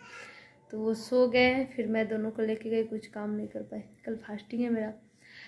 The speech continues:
बहुत, बहुत आदमी बिना मतलब ल-, मतलब नहा खा नहीं करते, ऐसे ही फास्ट करते हैं। बहुत आदमी नहा खा करते हैं तो सेंधा नमक खा के करते हैं, but मेरे ससुराल में होता है जो नमक ही नहीं खाया जाता है।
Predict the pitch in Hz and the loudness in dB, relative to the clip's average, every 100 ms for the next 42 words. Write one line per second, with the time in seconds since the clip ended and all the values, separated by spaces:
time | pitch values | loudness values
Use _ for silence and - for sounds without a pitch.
0 | - _ - 202 226 240 240 190 233 247 | -20 _ -18 -6 2 2 0 -6 2 4
1 | 262 262 254 262 247 240 247 247 247 240 | 6 6 6 4 2 4 6 6 6 2
2 | 240 240 233 233 233 - - - - 247 | 2 2 4 4 2 -4 -14 -12 -4 0
3 | 262 262 247 226 240 240 247 240 233 233 | 4 4 4 4 4 4 2 2 0 -2
4 | 226 233 233 247 247 240 208 208 - 208 | 0 0 0 0 -2 -4 -8 -8 -12 -10
5 | - 214 220 220 220 220 233 233 - - | -8 -6 -4 -4 -2 2 2 0 -8 -20
6 | - - 226 226 233 233 226 226 233 226 | -20 -4 2 2 2 2 2 0 0 0
7 | 226 226 233 233 262 247 233 226 208 208 | 0 0 0 2 2 2 0 -2 -6 -6
8 | 220 214 226 208 220 214 214 208 226 220 | -8 -6 -6 -4 -6 -4 0 2 2 -2
9 | - 214 208 214 214 208 202 208 208 214 | -2 0 2 0 -2 -4 -4 -2 0 2
10 | 220 214 269 247 240 - 208 196 202 190 | 2 2 0 2 2 0 0 0 -2 -6
11 | 196 202 | -10 -10